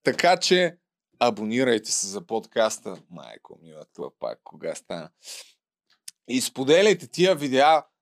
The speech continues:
а, във всички баскетболни групи, защото трябва да имаме поне баскетболното общество да разбере, че ще има такова нещо.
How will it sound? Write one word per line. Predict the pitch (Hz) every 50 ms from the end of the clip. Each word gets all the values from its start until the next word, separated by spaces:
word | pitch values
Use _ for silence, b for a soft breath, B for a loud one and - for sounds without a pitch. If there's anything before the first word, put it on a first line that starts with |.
| _ _ _ -
а, | 113 120
във | 123 120 113 107 110 104 -
всички | - - - - - 214 196 - - - - 196 196 190 190 185
баскетболни | 143 117 160 165 165 - - - 143 127 127 160 165 170 165 160
групи, | 147 127 120 139 160 170 160 170 170 175 175 175 175 175 175 156
защото | 123 117 110 - - 151 147 143 - 147 151 151 135 _ _ _ _ _ _ _
трябва | - 131 127 127 127 131 131
да | 120 123
имаме | 123 123 120 120 120 117 117 117 117 107
поне | - 127 143 180 214
баскетболното | 190 147 127 185 185 190 - - - 170 135 160 165 165 160 - - 143
общество | 135 120 - - 120 113 - - - - 127 127 123 - _ _ -
да | 104 120 120
разбере, | 117 113 107 107 117 120 123 135
че | 131 - -
ще | - - - 117
има | 117 117 113 -
такова | - - - 107 104 104 98 95 92
нещо. | 92 95 - -